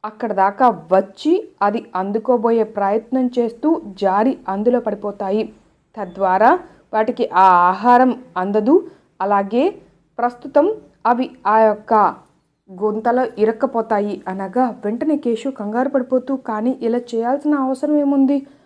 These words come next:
మూగజీవాలు కూడా ప్రశాంతంగా బతకాలి కదా, ఎందుకు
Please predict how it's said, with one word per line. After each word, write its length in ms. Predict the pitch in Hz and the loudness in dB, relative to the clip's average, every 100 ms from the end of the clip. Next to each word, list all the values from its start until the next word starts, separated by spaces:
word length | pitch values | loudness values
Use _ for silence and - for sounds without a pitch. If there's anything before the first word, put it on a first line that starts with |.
| _ _ | _ _
మూగజీవాలు 640 | 208 233 285 285 285 269 | -6 0 0 2 4 4
కూడా 340 | 269 277 277 370 - _ _ 240 | 4 4 4 2 -2 _ _ -12
ప్రశాంతంగా 600 | 220 262 277 302 311 294 | -8 -4 -2 0 2 2
బతకాలి 520 | 208 202 269 302 302 | 2 -2 2 2 4
కదా, 280 | 302 285 294 - _ - | 2 2 0 -6 _ -8
ఎందుకు 440 | 247 359 339 240 | -4 -2 0 0